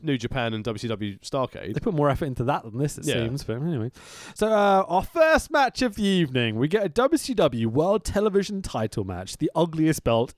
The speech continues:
Speaker 2: ever <laughs> in existence.
Speaker 1: And also, really small.
Speaker 2: It's
Speaker 1: It's
Speaker 2: tiny.
Speaker 1: tiny.
Speaker 2: Um,
Speaker 1: Rio, it would at least make Rio look big if she won that in A E W. <laughs>
Speaker 2: Absolutely. Um,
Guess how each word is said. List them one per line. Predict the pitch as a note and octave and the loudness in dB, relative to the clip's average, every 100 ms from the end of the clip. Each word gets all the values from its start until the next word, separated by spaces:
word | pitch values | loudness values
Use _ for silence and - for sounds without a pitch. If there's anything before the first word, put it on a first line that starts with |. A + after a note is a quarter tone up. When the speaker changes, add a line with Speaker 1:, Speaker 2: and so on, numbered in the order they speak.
| _ | _
Speaker 2:
ever | D#3+ D#3 C#3+ | -4 0 0
<laughs> | - | 0
in | - | -4
existence. | G3 F3+ A#3 - - - - - | -6 -4 -4 -4 -6 -6 -6 -4
Speaker 1:
And | C4 D#4+ | 0 2
also, | E4+ - C3 A2 _ _ _ - | 0 0 -2 -4 _ _ _ -18
really | D4 F4 F4+ F4+ F4 | -4 -2 0 0 0
small. | - D4+ F4 G4+ D#4 E3 A3+ | 0 2 4 6 4 2 -4
Speaker 2:
It's | - - - | -6 -8 -2
Speaker 1:
It's | B3 C#4 | 0 0
Speaker 2:
tiny. | G4+ G4 C5+ E4+ | -2 0 0 0
Speaker 1:
tiny. | F3 B2+ G#2+ - - D4+ - | -2 -2 -4 -6 -8 -12 0
Speaker 2:
Um, | - | 2
Speaker 1:
Rio, | F4 F#4 - | 2 0 0
it | A#3+ | 0
would | C4 C4+ | 0 -2
at | D4 | 0
least | E4 D4+ | 0 0
make | C4 F3+ | -4 0
Rio | A3+ A3 | 2 4
look | G3+ G3 C#3 | 2 0 0
big | A#3+ | 0
if | G#3 | 0
she | - A3+ | 0 0
won | G3+ | 0
that | E3 F3 | 0 0
in | |
A | F3+ | 2
E | F3+ | 4
W. | F3+ F#3 - - C5 B4+ | 4 2 2 -4 -2 -2
<laughs> | B4 G#4 | 0 0
Speaker 2:
Absolutely. | F#3 - D3+ C#3 C#3+ B2+ F#2+ F#2+ - - - - | -2 -2 -2 0 -2 -4 -8 -8 -12 -16 -16 -2
Um, | G3+ | -2